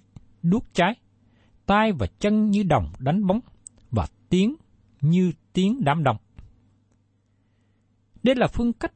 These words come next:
mới cho sự khải thị. Daniel không còn thấy qua ảnh tượng của, hay là pho tượng,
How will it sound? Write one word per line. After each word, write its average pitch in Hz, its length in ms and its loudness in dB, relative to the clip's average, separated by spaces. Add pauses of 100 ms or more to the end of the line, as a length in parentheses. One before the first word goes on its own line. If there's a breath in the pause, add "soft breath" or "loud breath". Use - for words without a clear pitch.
(140)
mới 208 440 2 (160)
cho 220 100 -2
sự - 240 -4
khải 165 240 -4
thị. - 200 -4 (840)
Daniel 226 440 0
không 240 200 -2
còn 135 300 -2
thấy 294 280 -2 (160)
qua 214 240 0 (220)
ảnh 190 240 -2 (180)
tượng 110 360 0
của, - 140 -10 (360)
hay 233 280 0
là 214 100 -2
pho 220 300 0
tượng, 98 260 -6